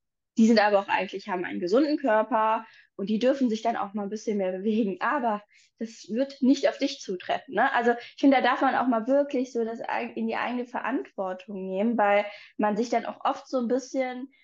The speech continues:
darauf ausruht, "Ja, aber das sagen die ja, deswegen muss ich das ja machen." So, nee, du, du weißt ja, wer du bist. Du weißt ja, wo du <laughs> stehst, ne? Also manchmal finde ich so die Verantwortung da mal selber für sich zu nehmen,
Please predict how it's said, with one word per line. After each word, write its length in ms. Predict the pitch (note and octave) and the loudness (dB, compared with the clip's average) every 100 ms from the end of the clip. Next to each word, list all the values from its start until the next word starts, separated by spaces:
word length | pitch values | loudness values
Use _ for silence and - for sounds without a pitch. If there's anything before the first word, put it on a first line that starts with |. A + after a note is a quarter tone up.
| - | -4
darauf 320 | A3 A3 A3+ | 0 0 0
ausruht, 760 | G3 C#4+ D4 - A3+ B3 C#4 - - _ - | 0 0 -2 -4 -4 0 -2 -4 -18 _ -2
"Ja, 220 | F#3+ G#3+ | 0 0
aber 200 | A3+ A3 | 0 -2
das 120 | A3+ | -4
sagen 320 | A3+ A#3 D4+ C4 | -2 -2 0 -2
die 40 | A3 | -2
ja, 160 | F#3 | -2
deswegen 260 | F#3+ G#3+ A3 | -4 -4 -4
muss 160 | A#3 A#3 | -4 -6
ich 100 | C4 | -8
das 160 | A#3 | -8
ja 100 | A3 | -4
machen." 420 | A#3+ C4+ - G3+ | -2 -4 -4 -8
So, 160 | F3+ F3+ | -8 -8
nee, 200 | G3 B3 | -4 -2
du, 180 | G#3+ A3+ _ | -4 -8 _
du 120 | - G#3 | -6 -2
weißt 300 | A3+ D#4 D4 | -2 -2 -2
ja, 80 | G#3 | 0
wer 120 | G3 | 0
du 160 | B3 B3+ | -2 -4
bist. 420 | - G3 - _ | -6 -14 -16 _
Du 80 | G3 | -6
weißt 240 | G3 G#3+ A#3 | -4 -2 -4
ja, 120 | G#3+ | -4
wo 80 | G#3 | -2
du 200 | A#3 C#4 | 0 0
<laughs> 20 | |
stehst, 640 | - - C4 A#3 A3+ _ | -2 -2 0 0 -6 _
ne? 220 | A3 A3+ D#4+ - - - | -6 -6 -8 -14 -14 -4
Also 260 | A3 G#3+ | -2 0
manchmal 320 | A3+ A#3+ D#4+ C#4+ | 0 0 0 0
finde 180 | C4+ | 0
ich 100 | C#4 | 0
so 100 | C4+ | -2
die 140 | A#3 B3+ | -4 -4
Verantwortung 600 | A#3 - C#4 E4 C#4 A#3 | -4 -4 -2 -4 -4 -6
da 100 | G#3 | -4
mal 180 | G#3 G3+ | -4 -2
selber 260 | G#3 G3+ G#3 | -2 -2 -6
für 160 | G#3+ | -8
sich 240 | G3+ G#3 - | -8 -8 -6
zu 100 | G3+ | -4
nehmen, 200 | G#3 | -4